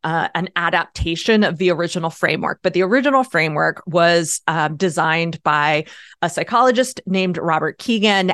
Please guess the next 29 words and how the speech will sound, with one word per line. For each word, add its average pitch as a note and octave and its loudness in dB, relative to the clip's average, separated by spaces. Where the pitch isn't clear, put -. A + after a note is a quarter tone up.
and E3 -2
Lisa E3+ -8
Lahey, F#3+ 2
who E3 -4
is, D#3+ -2
uh, D3 2
an D3+ -8
educational - -2
psychologist, - -4
I D3+ 0
believe. D3+ -2
Um, F#3+ 0
and B3+ 0
basically, E4+ 2
it's B3+ 2
a, A3+ -2
it's A3+ -4
a G#3+ 2
way A#3 2
of G3+ 0
uncovering F#3+ 2
the F#3 2
competing, F#3+ 0
competing C4 -4
commitments E3 -2
and E3+ 0
assumptions - -4
that - 0
make G3 2